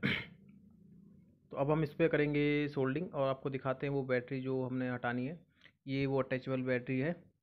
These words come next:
जो सीआर नाइन फ़ोर सेवन है, इसको हमें हटाना है। ये already टूटी हुई है वैसे भी, इसका एक सोल्डिंग टूट चुका है और एक बचा हुआ है, तो हमें वो दूसरा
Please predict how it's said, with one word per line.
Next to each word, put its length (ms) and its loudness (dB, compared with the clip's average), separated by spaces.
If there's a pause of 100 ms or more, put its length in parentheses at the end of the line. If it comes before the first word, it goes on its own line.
(1700)
जो 800 0
सीआर 560 4 (180)
नाइन 380 2
फ़ोर 340 -4
सेवन 360 0
है, 140 -4 (600)
इसको 240 -4
हमें 120 2
हटाना 320 2
है। 180 -4
ये 60 2
already 420 2
टूटी 220 -2
हुई 160 0
है 60 2
वैसे 280 0
भी, 140 -6 (600)
इसका 220 -4
एक 320 -2
सोल्डिंग 680 0
टूट 160 -6
चुका 200 -2
है 160 -4 (200)
और 200 -6
एक 220 -4
बचा 160 -6
हुआ 120 -2
है, 60 -8
तो 120 -8
हमें 100 -4
वो 60 -4
दूसरा 440 -2